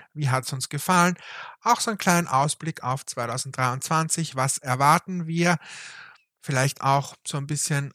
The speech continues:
an neuen Spielen. Dann möchte ich euch definitiv auch noch eine Serienempfehlung geben und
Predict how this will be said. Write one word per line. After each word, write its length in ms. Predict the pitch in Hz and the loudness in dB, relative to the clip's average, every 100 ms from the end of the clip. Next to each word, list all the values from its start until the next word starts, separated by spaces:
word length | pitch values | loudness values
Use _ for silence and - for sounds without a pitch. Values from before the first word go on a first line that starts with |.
| - | -6
an 280 | 123 120 - | -6 -6 -8
neuen 580 | 123 120 123 156 190 208 | -10 -6 0 2 2 0
Spielen. 640 | - - 185 180 180 180 - - - _ | -4 -4 -4 0 0 -2 -6 -12 -12 _
Dann 260 | 170 185 180 | 2 2 -2
möchte 340 | 151 156 170 165 | -4 -2 -2 -4
ich 100 | 165 | -4
euch 180 | 160 | -4
definitiv 840 | - 156 160 156 139 156 156 - - | -4 -4 -4 -4 -6 -6 -6 -8 -6
auch 440 | 131 135 143 - - | -2 0 0 -6 -16
noch 260 | 135 135 - - | -8 -8 -8 -4
eine 340 | 127 127 123 | -2 -2 0
Serienempfehlung 1300 | - - 160 190 180 170 - 170 165 165 160 - 135 | 0 2 2 2 0 -2 -2 -2 0 0 -4 -8 -14
geben 520 | - 160 170 170 175 165 - - - - | -8 -2 -2 0 -2 -4 -8 -16 -16 -12
und 640 | 165 160 165 165 - - | -4 -2 0 -2 -8 -18